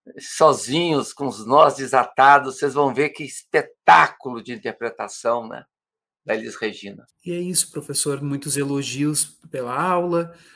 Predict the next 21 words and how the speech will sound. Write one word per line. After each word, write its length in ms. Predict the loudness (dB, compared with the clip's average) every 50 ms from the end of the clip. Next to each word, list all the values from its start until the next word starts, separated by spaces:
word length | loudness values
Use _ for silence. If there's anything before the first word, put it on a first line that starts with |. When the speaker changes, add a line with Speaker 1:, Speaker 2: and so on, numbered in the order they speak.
| _ -20 -14
Speaker 2:
algumas 400 | -10 -10 -8 -6 -4 -4 2 2 2
citações. 760 | 2 2 -2 -4 0 0 0 2 2 0 0 0 2 0 0
"Se 80 | 0
eu 60 | -2
quiser 580 | -4 -4 -4 0 0 0 0 0 -2 -8 _ _ _
falar 340 | -10 -6 -4 -2 -2 -4 -4
com 160 | -6 -8 -6
Deus, 280 | -2 -2 0 2 2 2
tenho 220 | 2 0 -6 -8
que 100 | -8 -12
folgar 420 | -12 -10 -10 -8 -6 -4 -4 -4 -4
os 160 | -6 -6 -8
nós 360 | -6 -4 -4 -2 -2 -2 -2
dos 140 | 0 0 0
sapatos, 640 | 0 -2 -6 -6 -4 -2 -2 -2 -4 -4 -6 -4
da 100 | -4 -4
gravata, 580 | -6 -6 -8 -8 -4 -2 0 0 0 -2 -6 -12
dos 180 | -10 -10 -8
desejos, 760 | -8 -6 -6 -4 -4 -4 -4 -6 -6 -6 -6 -6 -4 -4 -4
dos 200 | -4 -4 -6 -8 -6
receios. 760 | -4 -2 -2 0 0 0 -2 -2 -2 -2 -2 -4 -4 -6